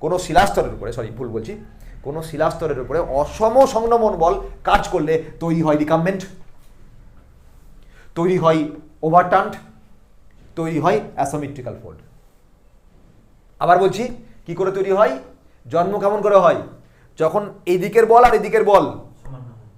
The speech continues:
Speaker 1: সমান না হয়, তখনই জন্ম হয় এই তিনটে সন্তান, তাই না? এই অভদ্রমু যখন শু-, হয়, তখন, এটা তো অভদ্র বলছি,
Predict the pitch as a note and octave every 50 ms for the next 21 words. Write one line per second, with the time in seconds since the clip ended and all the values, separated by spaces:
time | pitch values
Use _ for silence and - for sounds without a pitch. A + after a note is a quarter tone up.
0 | - - - - E3+ E3+ F#3 F3+ E3 D#3 C#3 C3 C3 C3+ C3+ G#2 E2 C#2 D2+ -
1 | - - - _ _ _ _ _ _ _ _ - - C#3 C3+ - C#3+ E3 E3+ F#3+
2 | F#3+ D#3 E3+ D#3+ E3 F3+ F#3 E3+ C#3 C3 B2+ D3+ F#3+ - - - - _ _ _
3 | - - D3+ D#3 D3+ D3+ D#3 D#3 D3 - D#3 D3+ C#3+ C3+ A#2 G2+ F#2+ F2 E2 -
4 | - - _ - _ _ _ _ _ _ _ _ _ _ _ _ - A2 B2+ E3+
5 | A3 G#3+ - - - - - - _ _ _ _ _ _ _ _ - C#3+ D3+ D#3+
6 | C#3+ C#3 C#3 D#3+ D#3 D#3+ D#3+ E3+ E3+ E3 E3 E3 D3+ D#3+ E3 D#3 C#3 - D3 C3+
7 | A#2+ A#2 B2+ D#3+ A3+ A3 - D3 A#2+ A#2 A#2 B2 A#2 B2+ D3 C#3 C3 C3+ D#3+ E3
8 | - E3 E3+ D3+ D3+ C#3 - C#3+ -